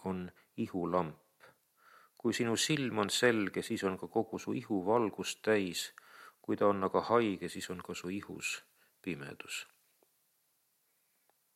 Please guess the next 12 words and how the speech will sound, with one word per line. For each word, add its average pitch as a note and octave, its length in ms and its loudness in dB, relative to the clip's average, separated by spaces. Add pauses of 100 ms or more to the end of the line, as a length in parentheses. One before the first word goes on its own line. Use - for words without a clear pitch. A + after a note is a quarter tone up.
(840)
Jeesus B2 240 4
räägib A#2+ 300 6
silmast A2+ 600 0
kui F#2+ 140 2
lambist, G#2+ 680 -2 (880)
mille G#2+ 220 2
läbi A2+ 220 4
saab G2 300 6
valgustatud A2 600 2
kogu A2 260 -6
inimese G2+ 340 -6
sisemaailm. F2 760 -8